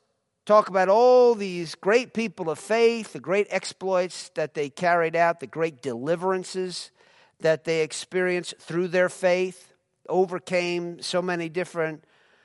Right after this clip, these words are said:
obstacles, overcame death. And, uh, after going through verse after verse of all the great things they've done, it comes over to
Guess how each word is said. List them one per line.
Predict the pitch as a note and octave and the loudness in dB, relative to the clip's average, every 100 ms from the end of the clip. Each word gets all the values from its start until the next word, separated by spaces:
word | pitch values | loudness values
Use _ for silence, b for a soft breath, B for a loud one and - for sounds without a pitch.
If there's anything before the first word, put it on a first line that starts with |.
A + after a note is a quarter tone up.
| b b | b b
obstacles, | D#3 B3 - - F#3 E3 E3 E3 D#3 - | 4 4 2 -10 -6 -2 -4 -4 -10 -4
overcame | F3+ F3+ - F3+ F3 C#3+ A2+ | -4 -4 -2 -2 -2 -6 -4
death. | D#3 E3+ F3 - - _ _ _ b b b b b b | 0 0 -2 -12 -20 _ _ _ b b b b b b
And, | F3+ F#3 F#3 F#3+ | 2 4 4 4
uh, | F#3 F#3 | 4 6
after | G#3 F3+ G3 F#3 | 4 4 0 0
going | E3+ G#3+ G#3 | 2 0 0
through | G3 F#3+ | -2 0
verse | G3 G#3+ G3+ | 0 0 0
after | E3+ D#3+ | -2 -4
verse | C#3+ G3+ G#3 F3+ - - A2+ | 0 2 2 0 -8 -12 -10
of | C#3+ | -2
all | G3+ G3+ | 0 0
the | D#3+ | 0
great | F#3+ F#3+ - | 0 -2 -2
things | G3 G3 D#3 | -4 -2 -4
they've | D#3 C#3 | -8 2
done, | G#3 G#3 G3+ G3+ | 6 6 6 2
it | F3+ | -2
comes | - F#3 F#3 E3+ | 0 0 0 -2
over | F3+ F3+ F3 | 0 0 -2
to | E3+ F3+ E3 D#3 D3+ | -6 -8 -6 -6 -8